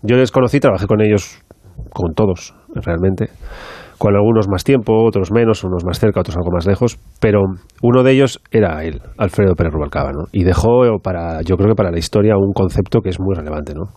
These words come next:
Coalición Frankenstein. Sé que Varela la cita recurrentemente en esta, en esta, en estos mismos micrófonos y en esta tertulia, porque, eh,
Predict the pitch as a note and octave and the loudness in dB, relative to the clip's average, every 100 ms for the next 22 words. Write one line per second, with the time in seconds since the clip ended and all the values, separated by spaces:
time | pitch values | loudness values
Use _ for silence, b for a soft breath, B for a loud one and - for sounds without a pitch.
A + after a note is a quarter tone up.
0 | _ - G#2+ G2+ B2+ A2+ F2+ E2 D2 - | _ 0 2 2 0 0 -4 -4 -10 -10
1 | C2+ C2+ D2 G#2 G2+ G2 E2 E2+ F2 F2 | -10 -10 -4 -2 2 2 2 -2 -2 0
2 | F2 F2+ F#2 - B B B B B - | 0 2 0 -4 B B B B B -6
3 | F#2+ E2+ G2 - F2 E2 D#2+ E2+ - F2+ | -4 0 0 0 0 -2 -4 -6 -8 -6
4 | F2 F2+ F2+ F2 F2 E2+ F2 E2+ E2 F2 | -2 0 0 2 0 0 0 -2 -2 -2
5 | E2 D#2 D2+ F2 F2+ F2+ F2+ F2 F2+ F#2 | 0 -2 -2 0 0 2 0 -2 -2 0
6 | F2 F#2+ F#2+ F2+ F2+ F2 G#2 G2+ G2 F#2 | 0 2 2 2 0 2 0 2 2 2
7 | F2+ F#2 F#2 E2+ F3 F3 E2 D#2+ - D#2 | 0 -2 -2 2 4 4 2 -4 -10 -12
8 | D#2 _ _ _ _ _ _ _ - B | -14 _ _ _ _ _ _ _ -20 B
9 | B B B B _ A2+ G2+ | B B B B _ 0 0